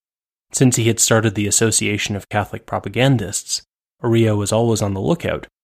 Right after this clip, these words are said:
for articulate young Catholics who could help. On a visit to Pozo Blanco,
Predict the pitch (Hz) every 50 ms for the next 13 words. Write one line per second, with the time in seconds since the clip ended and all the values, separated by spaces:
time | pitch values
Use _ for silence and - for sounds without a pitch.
0 | _ _ - - 110 104 104 - - - 151 - - - 127 120 107 95 117 107
1 | 104 104 - - 143 139 - - - - - - - - - _ _ _ _ -
2 | 131 110 - 170 - - 117 107 92 - _ - _ _ _ _ _ _ _ _
3 | _ _ _ _ _ _ _ _ _ _ _ _ _ _ _ _ _ _ _ _
4 | _ _ _ _ _ _ - 123 123 117 120 143 143 160 - - - - 117 110
5 | 110 107 104 113 117 117 120 117 - - - - - -